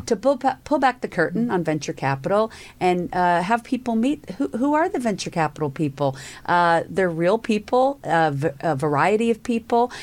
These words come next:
And I think a good majority of new funds like yours are wanting to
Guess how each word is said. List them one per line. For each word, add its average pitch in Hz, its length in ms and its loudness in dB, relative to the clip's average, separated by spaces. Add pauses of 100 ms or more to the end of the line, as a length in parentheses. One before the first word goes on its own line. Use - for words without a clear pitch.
(200)
And 180 240 4
I 185 160 2
think 202 280 -2
a 180 80 2
good 226 220 2
majority 214 560 2
of 156 160 0
new 180 220 0
funds 170 520 0
like 175 280 0
yours 165 500 4 (400)
are 175 240 6
wanting 180 480 2 (160)
to 165 460 4